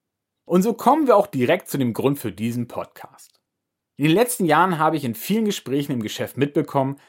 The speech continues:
dass all dies anscheinend nicht nur für mich spannend und unterhaltsam ist, sondern für viele andere Menschen auch. Und darum möchte ich dich zukünftig an dieser spannenden Entdeckungsreise quer durch die Augenoptik teilhaben lassen.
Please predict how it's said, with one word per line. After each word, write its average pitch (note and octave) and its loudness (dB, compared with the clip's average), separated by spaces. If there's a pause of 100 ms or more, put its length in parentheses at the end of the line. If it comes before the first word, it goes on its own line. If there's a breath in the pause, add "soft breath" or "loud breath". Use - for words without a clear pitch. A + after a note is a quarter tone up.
(140 soft breath)
dass - -10
all B3 0
dies G#3 -6
anscheinend C3+ -6
nicht D3 -8
nur D#3+ -2
für D3 -4
mich A#3+ 0
spannend G#2 -2
und A2+ -12
unterhaltsam A2 -4
ist, - -6 (300)
sondern A#3 -2
für C#3+ -4
viele A#2 -2
andere G2+ -6
Menschen G2 -6
auch. C#3 2 (760)
Und E3+ -2
darum B3 4
möchte F#3 0
ich - -8
dich D#3+ -4
zukünftig D3 -4
an G2+ -8
dieser F#3+ 0
spannenden B2 0
Entdeckungsreise A#2 -2
quer A3+ -2
durch G3 -2
die - -8
Augenoptik B2 0
teilhaben F2+ -4
lassen. F2+ -14